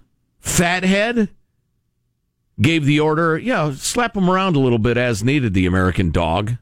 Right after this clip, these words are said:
or, or he was aware of it or whatever, and things got out of hand, and he said, "You what?" Yeah, that's possible, because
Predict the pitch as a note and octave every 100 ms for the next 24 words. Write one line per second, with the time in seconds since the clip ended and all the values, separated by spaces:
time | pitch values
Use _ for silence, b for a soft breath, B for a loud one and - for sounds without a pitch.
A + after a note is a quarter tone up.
0 | _ - A#2 A#2 C3 B2+ E3 E3 D3 C#3
1 | A#2+ B2 A#2 A2 G#2+ G#2+ - G2+ F#2+ G2+
2 | A#2 A2 G2 F#2+ - G2 F#2+ F#2 - C#3
3 | D3 A2 B2+ A#2 A2 A2 G2 A2+ A#2 A#2+
4 | A2 G2+ G#2 D3 - C3 G#2+ A#2 C4+ A#3+
5 | C#3 C3+ D#3 B3+ C#4+ F#4+ G#4+ - - _
6 | _ _ _ _ - F#3 F#3+ D#3+ D#3 -
7 | F3+ F#3 - G2+ E2+ - B - - -